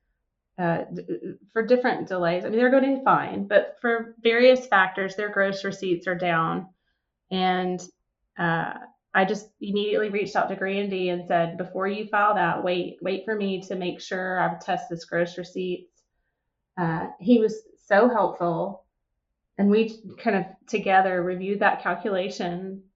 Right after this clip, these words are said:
in a matter of two emails. <laughs> I mean, two, a, a quick conversation, you approve, I approve. And it, it, because of the seamless nature of having all the data by employee in payroll,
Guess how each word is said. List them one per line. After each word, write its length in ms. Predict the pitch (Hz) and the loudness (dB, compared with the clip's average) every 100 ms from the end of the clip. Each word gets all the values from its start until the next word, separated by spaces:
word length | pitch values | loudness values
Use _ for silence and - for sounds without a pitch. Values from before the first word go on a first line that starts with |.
| _ | _
in 120 | 226 | 2
a 80 | 220 | 4
matter 400 | 214 202 226 220 | 4 2 2 2
of 360 | 196 185 180 - _ _ _ _ _ _ _ _ _ _ _ _ - | 0 0 -4 -10 _ _ _ _ _ _ _ _ _ _ _ _ 4
two 140 | 240 | 8
emails. 400 | 226 196 151 - - | 8 6 2 0 -10
<laughs> 80 | - | 4
I 60 | |
mean, 180 | 247 214 | 6 6
two, 240 | - 226 - | 2 -2 0
a, 260 | 202 - | 0 0
a 20 | 185 | 0
quick 240 | 254 262 | 2 2
conversation, 1120 | 269 247 247 247 240 247 254 247 247 247 240 - - - | 4 2 2 2 0 0 -2 -4 -4 -8 -10 -18 -14 -4
you 340 | 185 220 254 | 0 8 8
approve, 380 | 247 262 254 247 | 8 6 6 8
I 180 | 233 240 | 8 8
approve. 400 | 240 247 247 233 | 4 4 4 4
And 220 | 202 196 | 0 0
it, 180 | 208 208 | -4 -4
it, 320 | 170 - 196 | -6 -6 -4
because 760 | 208 - 254 254 269 262 254 - _ - | -4 2 6 10 10 6 -2 -12 _ 0
of 200 | 214 202 | 2 2
the 120 | 208 | -2
seamless 600 | - 226 220 226 220 208 | -4 -2 0 2 0 -2
nature 420 | 196 202 202 196 170 | -2 -2 0 0 4
of 340 | 180 170 165 - _ _ _ | 4 2 0 -8 _ _ _
having 400 | - 185 202 220 | 2 4 6 2
all 220 | 185 185 | 2 0
the 80 | 196 | 0
data 420 | 196 185 180 185 | 0 0 2 0
by 200 | 170 170 | 2 2
employee 880 | 190 196 196 190 190 185 180 196 202 - | 2 -2 -4 -4 -4 -4 -4 -4 -6 -4
in 140 | 196 | -4
payroll, 600 | - 180 151 143 175 - | -2 -2 0 -2 -4 -8